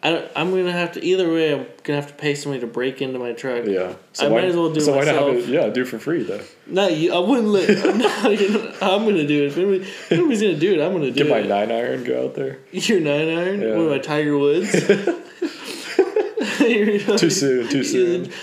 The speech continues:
Speaker 1: No, I didn't, <laughs> no. I meant, like, 'cause
Speaker 2: Oh,
Speaker 1: he's
Speaker 2: yeah.
Speaker 1: cheating. You know, he was cheating, and his ex-wife put a nine iron through his
Speaker 2: Yeah.
Speaker 1: back window.
Speaker 2: Good save.
Speaker 1: <laughs> Not a good save. That's what it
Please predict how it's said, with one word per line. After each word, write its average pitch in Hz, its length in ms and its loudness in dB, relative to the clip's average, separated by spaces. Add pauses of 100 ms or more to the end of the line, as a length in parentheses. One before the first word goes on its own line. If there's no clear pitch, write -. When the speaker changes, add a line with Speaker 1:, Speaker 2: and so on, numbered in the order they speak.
(120)
Speaker 1:
No, 311 340 6
I - 100 2
didn't, 359 880 4
<laughs> - 0 -
no. 208 520 4 (280)
I 185 120 2
meant, 196 280 2
like, 180 280 4
'cause 190 120 2
Speaker 2:
Oh, 143 300 4
Speaker 1:
he's 117 120 2
Speaker 2:
yeah. 120 80 0
Speaker 1:
cheating. 175 640 0
You 147 140 -4
know, 175 180 2
he 170 200 -2
was 175 220 -2
cheating, 156 540 -2
and 151 120 -2
his 139 280 -4
ex-wife 151 720 -2 (180)
put 151 120 -4
a 135 80 -2
nine 143 260 0
iron 135 320 -2
through 139 160 0
his 110 60 0
Speaker 2:
Yeah. 143 240 2
Speaker 1:
back 175 100 -6
window. 180 680 2 (180)
Speaker 2:
Good 135 140 0
save. 127 680 -2
Speaker 1:
<laughs> - 0 -
Not 381 380 4
a - 60 -2
good 233 200 2
save. 190 340 4
That's 208 360 -2
what 262 100 0
it 233 160 4